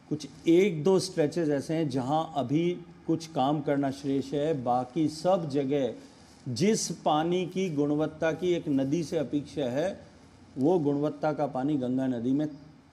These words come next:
through to through बहता है। और मैं आज आपको एक बात और विश्वास के साथ में कह देता हूं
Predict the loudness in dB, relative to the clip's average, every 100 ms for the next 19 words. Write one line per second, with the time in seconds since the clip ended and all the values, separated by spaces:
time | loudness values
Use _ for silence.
0 | -6 0 0 0 -4 -2 -2 0 -4 -8
1 | -16 -18 -20 -20 -20 -20 -20 -20 -4 2
2 | 6 8 8 6 4 4 2 2 2 2
3 | 0 2 4 6 4 0 0 -2 -2 -4
4 | -4 -4 -4 0 0 0 -4 -6